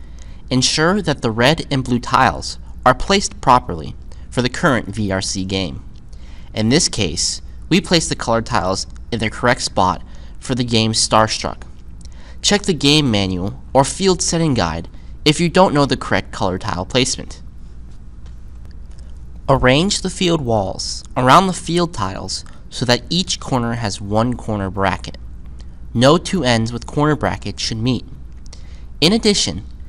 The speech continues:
check that the flat plexiglass side of the walls face inward, towards the field tiles. Once that is done,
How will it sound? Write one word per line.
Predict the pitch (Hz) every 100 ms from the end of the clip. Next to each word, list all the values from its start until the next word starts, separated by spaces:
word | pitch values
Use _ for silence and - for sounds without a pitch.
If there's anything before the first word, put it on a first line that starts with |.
| - - -
check | 165 180
that | - -
the |
flat | 117 - 123 147 - - - - -
plexiglass | 175 190 208 190 180
side | - - 131 107 98 -
of | 107
the | 120
walls | 120 113 98 98 - - - -
face | - 147 139 -
inward, | 120 101 82 82 - - - - - - - -
towards | - 202 196 -
the | 117
field | - 98 -
tiles. | 95 - - - - - - - - - - -
Once | 120 156
that | 170 151
is | 135
done, | 151 143 110